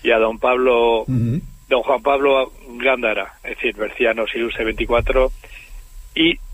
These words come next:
Speaker 1: Premio Literario a Sobeca dos mil veinticuatro. Ambos estarán acompañados de,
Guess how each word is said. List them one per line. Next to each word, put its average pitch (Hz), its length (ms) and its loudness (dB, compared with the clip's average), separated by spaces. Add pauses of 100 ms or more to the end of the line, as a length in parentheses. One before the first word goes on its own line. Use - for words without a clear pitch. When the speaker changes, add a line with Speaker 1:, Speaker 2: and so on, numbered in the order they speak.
(240)
Speaker 1:
Premio 139 320 4
Literario 123 800 2
a 107 60 0
Sobeca 113 480 -2
dos 107 240 -4
mil 113 160 -4
veinticuatro. 101 500 -4 (680)
Ambos 113 360 0
estarán 113 400 0
acompañados 110 640 0
de, 107 360 0